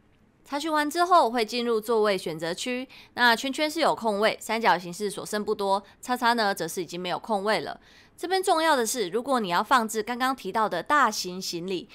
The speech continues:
这边要选择有这个形图示的席位，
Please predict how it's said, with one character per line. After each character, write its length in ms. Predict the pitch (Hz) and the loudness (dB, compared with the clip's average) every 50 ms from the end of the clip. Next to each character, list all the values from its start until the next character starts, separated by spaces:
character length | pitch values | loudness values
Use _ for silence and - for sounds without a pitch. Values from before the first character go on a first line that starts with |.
| - - - _ _ _ | -20 -20 -20 _ _ _
这 140 | - - 339 | -8 -4 0
边 120 | 359 370 | 4 6
要 60 | 370 370 | 6 6
选 240 | - - 220 202 | 4 2 0 0
择 180 | - 202 185 185 | 2 2 2 2
有 240 | 190 190 185 160 156 | 2 2 2 0 0
这 140 | - 254 262 | 0 -2 0
个 100 | 240 226 | 0 0
形 560 | 214 - - - - 214 185 196 226 294 349 | 0 0 -2 -2 0 -2 -2 -2 -2 -4 -6
图 240 | - - - 185 196 | -6 -6 -4 -4 -4
示 220 | 208 - 262 233 | -4 -4 -4 -2
的 140 | 196 180 180 | -2 -2 -2
席 280 | 175 - - 165 156 | -2 -4 -6 -6 -2
位， 220 | 185 254 240 - | 0 0 0 0